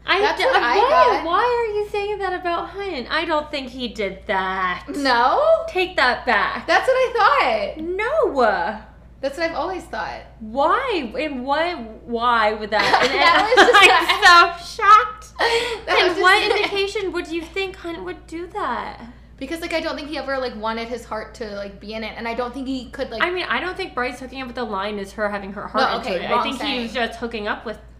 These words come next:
Speaker 1: hooked up with someone.
Speaker 2: But, like, I don't think that, like, Hunt could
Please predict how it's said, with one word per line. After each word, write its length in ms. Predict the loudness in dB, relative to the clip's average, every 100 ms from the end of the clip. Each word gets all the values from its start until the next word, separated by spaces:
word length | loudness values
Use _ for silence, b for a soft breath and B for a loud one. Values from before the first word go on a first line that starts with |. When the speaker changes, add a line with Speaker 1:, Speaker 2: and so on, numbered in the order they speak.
| -20 -12
Speaker 1:
hooked 220 | -8 -6
up 160 | -6
with 160 | -8 -12
someone. 300 | -16 -16 -4
Speaker 2:
But, 160 | -2 -2
like, 220 | -6 -6
I 140 | -6 -4
don't 180 | -6 -6
think 220 | -8 -6
that, 160 | -8
like, 180 | -8 -12
Hunt 380 | -16 -10 -10 -10 -16
could 640 | -18 -8 -6 -6 -8 -10